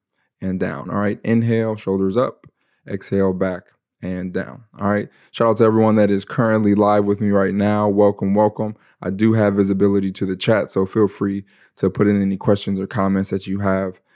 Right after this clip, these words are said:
as you tune in this evening. All right, remember, our posture is important. You want to be upright yet relaxed. We're gonna count us down, three, two, one,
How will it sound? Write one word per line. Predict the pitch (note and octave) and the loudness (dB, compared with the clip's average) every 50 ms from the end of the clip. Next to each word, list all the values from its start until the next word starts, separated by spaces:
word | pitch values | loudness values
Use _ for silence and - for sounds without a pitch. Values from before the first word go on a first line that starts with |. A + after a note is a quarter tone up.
| _ - - | _ -8 -6
as | G2 F#2 | -6 -6
you | F#2 F#2+ | -6 -8
tune | F#2 - - G2 F#2+ G2 | -8 -4 -4 -2 -2 -2
in | F#2+ F#2+ F#2+ F#2+ F#2+ - - G2 | -2 -4 -6 -8 -10 -12 -10 -10
this | G2 F#2+ - - | -10 -10 -10 -10
evening. | G#2+ G2+ F#2+ F2+ - - - A#2 _ _ _ _ - | -10 -10 -10 -10 -14 -18 -20 -20 _ _ _ _ -12
All | - G2+ | -10 -8
right, | G#2+ - - _ _ _ _ _ _ _ - | -8 -8 -12 _ _ _ _ _ _ _ -2
remember, | G2+ G#2 A2 A2 - G#2 | 0 0 2 2 2 2
our | G2 G2 | 2 2
posture | - G#2 G2+ G2+ G2+ - - G2+ | 2 2 0 0 0 2 2 2
is | G2 F#2+ | 2 2
important. | F#2+ F#2+ F#2+ - G2+ G2 - A#2 B2 B2 _ _ | 0 -4 0 2 2 2 2 0 -4 -10 _ _
You | - G#2+ G2+ G2 | -8 -4 -2 -2
want | F#2+ G2 G2 G2 - | -2 -2 -4 -6 -6
to | - G2 | -6 -8
be | F#2+ G2 G2 G2 - | -4 -2 -4 -4 -2
upright | - G#2 G#2 - - G2+ G2 F2+ F2+ | -2 -4 -4 0 0 0 0 0 0
yet | G#2+ G2 F2+ D#2 | -2 -2 -4 -4
relaxed. | G2 G2+ G2 G2+ G#2 - - - _ - - _ _ _ _ _ _ _ - | -4 -2 0 0 0 -2 -4 -10 _ -20 -20 _ _ _ _ _ _ _ -4
We're | G#2 | -4
gonna | G2 G2 | -2 0
count | - G#2+ G2 | 0 0 0
us | G2 F#2+ | 0 0
down, | F#2+ G2 G2 G2 | -2 -2 -4 -4
three, | - - G2+ G2+ | -6 -6 -6 -6
two, | G2 - - G#2 | -6 -4 -4 -2
one, | F#2+ G2+ G#2 A2 A#2+ C3 | -2 0 -2 -2 -4 -6